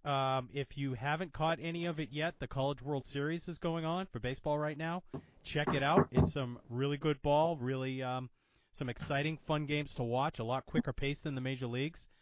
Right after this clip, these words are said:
And you also get a chance to see two of the pitchers that we've been talking about quite a bit on the Red Sox podcast,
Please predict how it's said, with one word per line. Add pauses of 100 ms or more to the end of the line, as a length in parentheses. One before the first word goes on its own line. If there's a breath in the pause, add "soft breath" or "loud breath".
(280)
And
you
also
get
a
chance
to
see (420)
two
of
the
pitchers
that
we've
been
talking
about
quite
a
bit
on
the
Red
Sox
podcast,